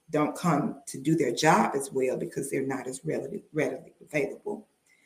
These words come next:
So that's one thing, is to check the quality of sleep that you have. Now, I told you I'd throw in another couple of hormones as we talk this through. Uh, and for women, depending on what stage and age of life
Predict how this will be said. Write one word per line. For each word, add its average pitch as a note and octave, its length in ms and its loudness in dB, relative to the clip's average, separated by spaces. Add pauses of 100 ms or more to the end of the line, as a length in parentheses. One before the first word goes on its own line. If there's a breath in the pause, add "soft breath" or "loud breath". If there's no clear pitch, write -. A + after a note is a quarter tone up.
(160 soft breath)
So G3+ 160 6
that's G3+ 340 12
one F3 280 6
thing, C#3+ 320 2
is C#3+ 200 -2
to - 100 -6
check - 400 2
the - 60 -14
quality - 500 0
of - 80 -6
sleep - 400 -4
that - 220 -8
you D#3+ 120 -4
have. A3 300 -8 (420 soft breath)
Now, F#3 220 6
I F#3+ 40 -2
told A3 300 6
you G3 60 6
I'd D#3 220 6
throw E3+ 240 8
in D#3 140 4
another D3+ 340 0
couple - 340 -6
of D3 80 -8
hormones D#3 720 -2
as C3 240 -8
we C3+ 220 -4 (920)
talk - 320 6
this - 220 2
through. G#3 420 4 (840 loud breath)
Uh, E3 300 8
and D#3 180 4
for C#3 80 0
women, G3 440 6
depending D#3 500 2
on B2 160 -4
what D3 160 2
stage D#3+ 540 6
and B2+ 180 -2
age C#3+ 320 4
of A#2+ 160 -8
life D#3 320 6